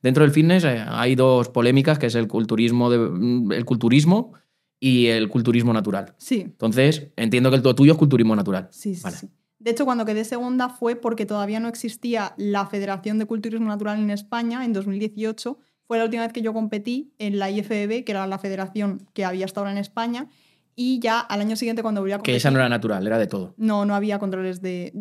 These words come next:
Speaker 2: o sea, yo siempre fui natural, pe-, no hay más que verme, o sea, guau. <laughs> Qui-,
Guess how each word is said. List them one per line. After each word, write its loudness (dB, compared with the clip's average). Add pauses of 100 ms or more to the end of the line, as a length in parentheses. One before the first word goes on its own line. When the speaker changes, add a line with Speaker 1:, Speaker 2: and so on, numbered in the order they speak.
Speaker 2:
o -4
sea, -2
yo 0
siempre -2
fui -4
natural, -6 (340)
pe-, -2
no -6
hay -4
más -8
que -6
verme, -4
o -8
sea, -8
guau. -12
<laughs> 4
Qui-, -2